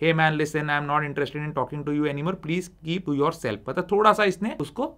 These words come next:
ठीक ठाक बना दिया, उसकी थोड़ी लैंग्वेज जो है सुधारी। अब मुझे पसंद नहीं तो मैं फिर रीराइट करता हूँ। तो यहाँ पे लिखे, "Hey man, listen, I am done talking to you, please keep to yourself।" तो यहाँ पे ये चीज है। और अगर मुझे रिवर्ट करना है तो रिवर्ट कर दूंगा, तो ओरिजिनल जो मैसेज था वो आ गया। तो थोड़ा सा अलग आप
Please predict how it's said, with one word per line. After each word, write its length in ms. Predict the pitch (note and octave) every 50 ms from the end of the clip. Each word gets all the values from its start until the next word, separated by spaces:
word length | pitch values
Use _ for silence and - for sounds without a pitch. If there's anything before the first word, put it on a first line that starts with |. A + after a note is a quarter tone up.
| -
ठीक 180 | - G3+ F#3+ - F#3+
ठाक 120 | F#3 F3+
बना 220 | D3+ D3+ D3 D3 D3
दिया, 220 | C#3 C#3+ F3+ A#3+ C4
उसकी 260 | - - - F3 E3+
थोड़ी 200 | D#3+ E3 E3 E3
लैंग्वेज 340 | D#3+ D3+ D3+ D#3 E3 E3+ D#3+
जो 100 | E3+ D#3+
है 160 | F3 F#3+ - -
सुधारी। 420 | - D#3 C#3 D3 D3 C3+ A#2 G#2+ -
अब 100 | D3 D3+
मुझे 220 | D#3+ E3+ E3 F3 E3+
पसंद 260 | E3+ D#3 - F3 E3+
नहीं 100 | F3 F3
तो 60 | E3+
मैं 80 | D3+ -
फिर 200 | - F3+ F#3+ F#3+
रीराइट 380 | F#3 G3 G3 F#3+ G3 F#3+ F3+ F#3
करता 240 | G3+ F3+ D#3+ F3+
हूँ। 100 | F3+ G3+
तो 80 | - D3
यहाँ 120 | D3 C#3+
पे 80 | - D#3+
लिखे, 220 | D#3 D3 E3+ E3 D3
"Hey 160 | D#3 E3 E3
man, 180 | D#3+ E3 D#3+ D3+
listen, 260 | D3+ - E3 E3 E3
I 120 | - C#3+ D3
am 100 | D3+ C#3+
done 180 | D#3 D#3+ D#3
talking 300 | D#3 C#3 B2+ D3 D#3+ D3+
to 100 | D3+ D#3+
you, 120 | E3 E3 E3
please 240 | B2+ D3 D3+ D3 -
keep 260 | - C#3+ D3 D3+ - -
to 120 | D3 E3 E3+
yourself।" 540 | C#3+ C3 B2+ D3+ D3+ - - C3+ B2 G#2+ -
तो 60 | D3+
यहाँ 180 | C#3+ C#3+ C#3+ D3
पे 100 | C#3+ F3+
ये 140 | D#3+ C#3+ C3
चीज 200 | B2 A#2+ G#2+ G#2
है। 140 | G2+ G2 - - B2+
और 60 | C#3
अगर 140 | C#3+ D3+ D3+
मुझे 140 | D3+ D3+
रिवर्ट 320 | C#3+ C#3+ C3+ D3 D#3 D#3+ D#3+
करना 260 | - D#3+ D#3+ E3 D#3+
है 180 | F3 F#3+ A3+ A3
तो 80 | - B2+
रिवर्ट 280 | B2+ B2+ C3 C3+ C3+ -
कर 120 | D3 C#3
दूंगा, 240 | C#3 D3 D#3+ F3 F#3+
तो 140 | F#3 - C#3+
ओरिजिनल 340 | B2+ A#2+ B2+ B2+ B2+ C3 B2
जो 140 | B2 C#3+ C3+
मैसेज 280 | A#2+ A2+ - C3 A#2
था 140 | - G#3 A#3+ -
वो 80 | F#3+ G#3+
आ 140 | G#3 F3 D3
गया। 180 | A#2+ G#2+ F#2+
तो 80 | - D3
थोड़ा 220 | D#3 D#3+ F3 F#3
सा 140 | F3+ G3+ F#3+
अलग 220 | F3+ F#3 G3+ G3
आप 160 | F#3+ G3 F#3+